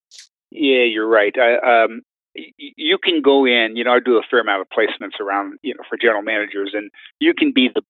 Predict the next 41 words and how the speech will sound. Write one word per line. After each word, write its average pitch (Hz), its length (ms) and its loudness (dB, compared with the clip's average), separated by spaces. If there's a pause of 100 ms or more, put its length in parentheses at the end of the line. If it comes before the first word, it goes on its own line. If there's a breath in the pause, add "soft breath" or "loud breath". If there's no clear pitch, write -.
best 127 340 2 (220)
G 120 280 -2
M 110 180 -2
in 98 80 -14
the 98 80 -8
world, 104 440 0
literally, 92 460 -4 (340 soft breath)
and 120 220 -8
you 117 80 -8 (120)
still 160 260 4
have 123 280 0
to 120 80 0 (120)
earn 127 280 0
your 110 200 0
trust - 400 0
over 113 280 -4
time 101 460 -2 (240)
from 131 200 2
the 123 80 4
board 107 420 2
by 101 160 2 (100)
proven, 120 500 0 (560)
you 107 140 -2
know, 104 260 0
accomplishment 113 720 -2
over 107 300 -6
time. 98 300 -2
It's - 180 -8
not, 131 160 2
you 120 160 -4
can't 139 220 2
be 123 100 4
a 110 40 2 (100)
six-month 123 420 -2
wonder 117 420 2
and 107 120 2
then 107 120 0
run 110 200 2
out 107 140 4
of 107 80 0
ideas. 104 440 0